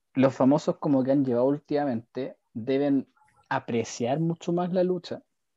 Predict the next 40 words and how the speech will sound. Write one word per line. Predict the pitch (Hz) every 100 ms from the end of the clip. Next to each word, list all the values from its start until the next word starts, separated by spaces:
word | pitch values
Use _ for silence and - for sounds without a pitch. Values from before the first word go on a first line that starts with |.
| _ _ _ -
la | 113 110 107
lucha | 120 131 131
libre | 135 151 123
en |
el | 117
sentido | 117 117 - 139
de | 139
lo | 120 117
que | 117
significa, | 123 110 107 - 123 127 120
lo | 117
que | 107
requiere | 104 101 127
y |
toda | 127
la | 131
mierda. | 117 113 151 _ _ _ _ _ -
Y | 143
de | 123 123
pasada | 123 - 151 175
eso | 180 -
hace | 143 - 147
que | 143 127
los | 117
buenos | 113 135
con | - 135
quienes | - 113 117
luchan | 160 175 - 107 135 - _ _ _ _ -
tengan | 143 135
mucho | 131 143 -
más | 143
respeto | 147 151 160 165
por | 170
los | 165
buenos, | 208 226
por | 156
tanto | - 165 -
le | 151 143
ponen | 147 139
más | 131